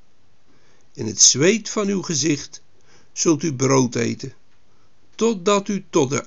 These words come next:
aardbodem terugkeert, omdat u daaruit genomen bent. Want stof bent u, en u zult tot stof terugkeren."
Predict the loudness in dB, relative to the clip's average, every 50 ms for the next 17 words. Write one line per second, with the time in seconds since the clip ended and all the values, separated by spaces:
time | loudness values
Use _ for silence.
0 | -4 -2 0 0 2 0 -2 -2 -4 -2 -2 -2 -2 -2 -4 -6 -6 -6 -2 0
1 | 0 0 0 -2 -6 -8 -6 -6 -4 -4 -4 -8 -10 -16 -16 -16 -20 -20 -20 -20
2 | -20 -20 -20 -20 -20 -20 -16 -2 0 2 2 4 2 0 0 -2 -4 -4 -2 0
3 | 0 0 2 2 0 0 0 -2 -4 -6 -4 -2 0 0 0 0 0 -2 -2 -4
4 | -6 -6 -6 -8 -10 -14 -18 -20 -20 -20 -20 -20 -20 -20 -20 -20 -20 -20 -20 -20
5 | -20 -20 -20 -14 -10 -10 -6 0 2 2 2 2 2 2 2 2 2 0 -4 -2
6 | 0 0 0 0 -2 -4 -4 -4 -4 -4 -8 -14 -20 -20 -20 -20 -20 -20 -20 -20
7 | -20 -10 -6 -4 -2 -2 -2 -4 -4 -4 -6 -6 -8 -10 -16 -12 -2 0 0 0
8 | 0 0 -4 -4 -4 -4 -8 -6 -6 -4 -4 -4 -8 -8 -10 -10 -8 -8 -8 -10
9 | -14 -16 -18